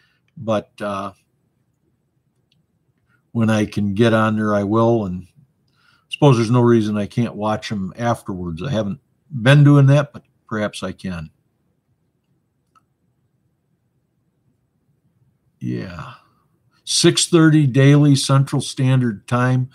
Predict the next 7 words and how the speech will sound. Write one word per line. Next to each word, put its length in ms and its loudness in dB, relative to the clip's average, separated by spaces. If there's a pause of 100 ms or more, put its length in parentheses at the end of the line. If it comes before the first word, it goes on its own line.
(300)
Country 380 0
Homestead 580 -2
Preacher. 580 -2 (280)
It's 100 -20
good 240 2
stuff. 760 -2
Uh, 360 -12